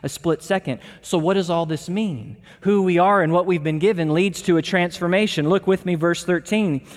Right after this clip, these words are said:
Peter says, "Therefore, in light of all of this, by girding the loins of your mind for action, by keeping sober, fix your hope completely on the grace to be brought to you at the revelation of Jesus Christ."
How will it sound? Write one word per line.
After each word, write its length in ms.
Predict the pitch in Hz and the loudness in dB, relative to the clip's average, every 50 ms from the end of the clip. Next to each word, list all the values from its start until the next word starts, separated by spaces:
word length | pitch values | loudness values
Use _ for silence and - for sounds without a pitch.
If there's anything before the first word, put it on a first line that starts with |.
| - - - | -20 -10 -4
Peter 240 | - 196 196 185 180 | -2 0 2 2 0
says, 340 | - - 226 226 202 147 143 | 0 2 2 2 2 2 2
"Therefore, 420 | 180 208 208 - - 220 233 214 | 2 2 2 2 2 2 4 4
in 60 | 190 | 4
light 180 | 180 170 170 170 | 4 4 4 4
of 80 | 156 | 4
all 220 | 165 170 202 247 254 | 4 4 4 4 4
of 140 | 208 143 123 | 2 0 -2
this, 540 | 127 120 147 208 - - - - - _ _ _ _ _ _ _ _ _ _ _ _ - | -2 -2 -2 -2 -4 -8 -12 -14 -20 _ _ _ _ _ _ _ _ _ _ _ _ -6
by 280 | 165 143 160 156 156 | 0 2 4 4 4
girding 480 | 135 - 175 180 196 226 240 247 254 233 | 2 2 2 4 4 4 4 4 4 4
the 100 | 196 180 | 4 4
loins 320 | 180 190 208 220 214 180 | 4 4 4 2 2 2
of 100 | 196 180 | 0 2
your 120 | 160 175 170 | 2 2 2
mind 340 | 170 180 190 202 214 220 | 4 4 4 2 2 0
for 160 | - - 160 147 | 0 0 0 2
action, 640 | 165 190 226 233 - - - 139 131 127 - 196 - - - - - - - - | 2 2 2 0 -2 -6 -6 -6 -6 -6 -6 -8 -10 -12 -18 -20 -20 -20 -10 -2
by 160 | - 175 175 160 | 0 0 0 0
keeping 540 | - - - - 247 262 - 254 240 214 | -2 -6 -4 -2 -2 0 2 2 2 2
sober, 760 | 196 - - - 233 240 254 254 196 160 139 127 135 175 208 - - - - - | 2 0 -2 0 2 2 2 2 2 2 2 2 2 2 0 -2 -6 -14 -20 -20
fix 420 | - - - 233 269 - - - | -10 -4 -2 -2 -2 -2 -2 0
your 120 | 240 220 175 | 0 0 0
hope 340 | - - 220 220 226 - - | 2 2 0 0 0 0 -2
completely 680 | - 185 156 - - 220 254 302 277 202 185 175 165 170 | -2 -2 0 0 0 2 2 2 2 2 2 4 4 4
on 160 | 175 180 180 | 4 2 2
the 80 | 175 | 0
grace 500 | 160 139 170 214 233 190 175 180 - - | 0 0 2 2 4 4 2 0 -2 -4
to 80 | - 190 | -4 -2
be 140 | 160 180 175 | -2 -2 0
brought 340 | 143 170 180 220 254 - - | 2 4 4 4 4 2 0
to 100 | - 165 | -2 0
you 160 | 160 160 175 | 2 2 2
at 120 | 196 - | 2 0
the 80 | 190 170 | 0 2
revelation 600 | 156 156 165 175 196 170 160 160 160 - 190 175 | 2 2 2 4 4 2 4 2 2 0 -2 -2
of 120 | 170 165 | -2 -2
Jesus 340 | - 170 180 190 175 202 190 | -2 -2 -2 -2 -4 -6 -6
Christ." 560 | - - 269 262 247 220 175 - - - - | -2 0 0 2 2 2 0 -4 -8 -16 -20